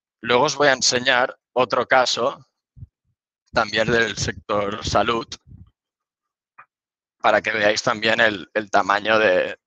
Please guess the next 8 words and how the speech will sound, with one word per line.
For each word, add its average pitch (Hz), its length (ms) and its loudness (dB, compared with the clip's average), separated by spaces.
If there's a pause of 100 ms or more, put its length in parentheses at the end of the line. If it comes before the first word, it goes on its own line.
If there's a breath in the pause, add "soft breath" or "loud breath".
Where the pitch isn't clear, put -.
(140)
de 113 160 -2
la 101 120 4
cuba 123 320 -2
con 104 180 0
otro, 92 460 -4
con 117 140 -2
otra 117 220 2
aplicación. 98 680 -2